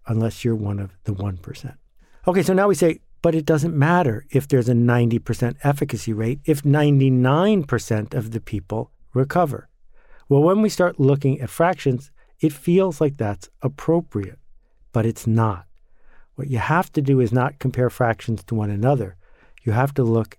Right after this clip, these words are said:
at the base. So if we've got three hundred million people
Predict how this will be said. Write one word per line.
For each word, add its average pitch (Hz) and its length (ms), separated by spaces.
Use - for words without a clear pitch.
at 107 220
the - 80
base. - 600
So - 300
if 139 180
we've 156 160
got 156 240
three 131 240
hundred 139 580
million 123 680
people 139 540